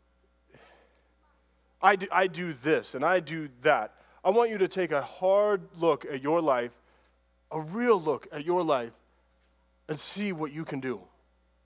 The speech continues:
See what you can't do. See what only God could do. And this won't be easy.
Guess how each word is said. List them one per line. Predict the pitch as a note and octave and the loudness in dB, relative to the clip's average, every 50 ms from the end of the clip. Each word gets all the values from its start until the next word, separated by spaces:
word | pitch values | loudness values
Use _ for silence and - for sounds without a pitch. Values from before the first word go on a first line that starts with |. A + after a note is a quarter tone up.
| _ _ _ _ _ _ _ _ _ _ _ _ _ _ _ _ _ _ _ _ _ _ _ _ _ _ _ _ _ _ _ _ _ _ _ | _ _ _ _ _ _ _ _ _ _ _ _ _ _ _ _ _ _ _ _ _ _ _ _ _ _ _ _ _ _ _ _ _ _ _
See | - - A3+ A#3+ | -6 -2 0 0
what | G#3 A3 E3 | 2 0 -2
you | D#3+ D3 | -4 -8
can't | - D#3+ G3+ G3+ G3 - C#3+ | -2 2 2 2 2 -2 -6
do. | C3 A2 F#2 - - _ _ _ _ _ _ _ _ | -14 -16 -16 -18 -20 _ _ _ _ _ _ _ _
See | - - B3 | -4 0 2
what | A3+ A3 - | 2 4 4
only | G#3+ G#3+ G#3+ G#3 G3+ | 4 4 4 2 2
God | D3+ F3 E3+ F3 E3+ F3 F3 E3 C#3+ - - - _ _ _ | 4 4 6 6 6 6 4 2 0 -6 -20 -20 _ _ _
could | - - F#3+ F3+ D#3+ C3 - - _ _ B2 | 0 2 2 2 2 0 -6 -16 _ _ -14
do. | A#2 A#2 G2+ F2 - _ _ _ _ _ _ _ _ _ _ _ _ _ _ _ _ _ _ _ _ _ _ _ _ _ A5 _ _ _ _ - - - - - - - - _ _ _ _ _ _ _ _ _ _ _ _ _ | -12 -12 -12 -12 -16 _ _ _ _ _ _ _ _ _ _ _ _ _ _ _ _ _ _ _ _ _ _ _ _ _ _ _ _ _ _ -14 -12 -12 -10 -12 -14 -16 -20 _ _ _ _ _ _ _ _ _ _ _ _ _
And | D3 E3 | -6 -6
this | E3 D3+ D#3+ | -4 -2 0
won't | F3+ F#3 F3+ | 0 0 0
be | F3 F3+ | 0 -6
easy. | E3 D3+ D#3 D3 B2 A2+ A2 G#2 | -8 -8 -8 -8 -8 -10 -14 -18